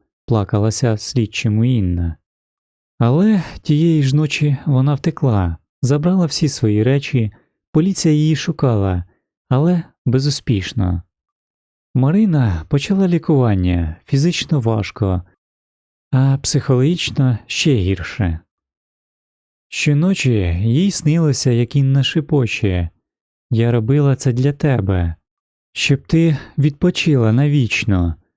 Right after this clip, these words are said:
щоб усе нарешті стало на свої місця". От саме в клініці випадково Марина побачила подругу,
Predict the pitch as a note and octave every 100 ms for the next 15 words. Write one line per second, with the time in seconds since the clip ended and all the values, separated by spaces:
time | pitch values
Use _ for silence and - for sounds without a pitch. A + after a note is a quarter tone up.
0 | _ - - A#2 A#2+ - E3 C3+ F2 F#2
1 | G#2+ D3 E3 - C3+ - C3+ C3+ B2+ A2+
2 | - - C#3+ C3+ - B2+ C3 C#3+ C#3 -
3 | A#2+ G2 F2 D#2 _ _ _ _ _ _
4 | _ _ _ _ _ - C3+ C#3 - -
5 | - - C#3+ B2+ G#2+ C3+ D#3+ C3+ A2 -
6 | F#2 F2 F#2+ C3 B2 - F#3 D3+ A#2+ B2
7 | D3 C#3+ A#2+ B2+ A2 A#2+ - A#2+ A#2+ C#3+
8 | A#2+ G2+ E2+ F2 F2